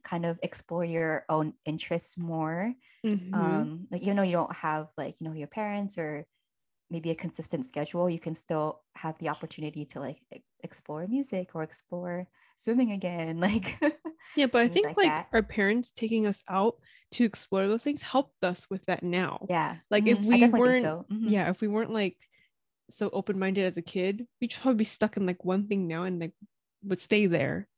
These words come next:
Speaker 2: and not wanna
Speaker 1: That's
Speaker 2: branch
Speaker 1: true.
Speaker 2: out, which is really important. Like, open-mindedness is so important in the adult world.
Speaker 1: That is true. That is
Speaker 2: Mm-hmm.
Speaker 1: true. Um, so yeah, I'm very glad that my parents, like, put me in these activities. Um, and I'm glad, yeah,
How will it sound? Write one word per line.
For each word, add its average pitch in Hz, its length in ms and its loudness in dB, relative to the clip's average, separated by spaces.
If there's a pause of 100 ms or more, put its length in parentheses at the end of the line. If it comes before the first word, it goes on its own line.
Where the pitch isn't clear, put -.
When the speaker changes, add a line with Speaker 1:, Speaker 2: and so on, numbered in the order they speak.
Speaker 2:
and 190 120 4
not 175 120 2
wanna 175 160 4
Speaker 1:
That's 185 160 0
Speaker 2:
branch - 0 -
Speaker 1:
true. 165 240 0
Speaker 2:
out, 156 200 0
which 185 120 -2
is 214 100 2
really 302 180 6
important. 254 360 2
Like, 170 140 -6
open-mindedness 208 720 0
is 220 100 -10
so - 480 -2
important 190 380 -2
in 165 120 -2
the 170 120 -2
adult 160 260 0
world. 170 280 -2 (140)
Speaker 1:
That 147 200 -8
is 170 180 -8
true. 233 300 -2
That 175 180 -8
is 202 180 -8
Speaker 2:
Mm-hmm. 233 460 0
Speaker 1:
true. - 40 -12 (500)
Um, 165 340 -4
so 202 120 2
yeah, 160 80 4
I'm 185 160 0
very 277 160 4
glad 196 240 2
that 170 120 -2
my 165 120 -4
parents, 160 460 -6
like, 143 240 -6
put - 200 -4
me 165 160 -2
in 160 100 -2
these 151 200 -10
activities. 185 840 -6 (440)
Um, 156 500 -8 (420)
and 170 80 -6
I'm 170 80 -4
glad, 254 240 0
yeah, 175 240 2